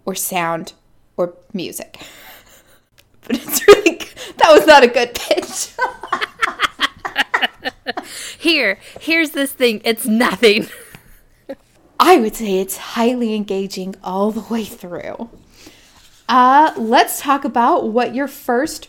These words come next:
Speaker 1: reading assignment is.
Speaker 2: Oh, yes.
Speaker 1: We are going to read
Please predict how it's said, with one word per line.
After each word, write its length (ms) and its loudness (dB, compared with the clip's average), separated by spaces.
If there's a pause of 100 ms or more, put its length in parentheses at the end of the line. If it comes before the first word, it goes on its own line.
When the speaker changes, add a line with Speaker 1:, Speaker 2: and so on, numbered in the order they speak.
Speaker 1:
reading 480 -2
assignment 560 -8
is. 520 -6 (360)
Speaker 2:
Oh, 260 -4
yes. 520 -10 (380)
Speaker 1:
We 140 0
are 80 4
going 280 -4
to 120 -2
read 440 -4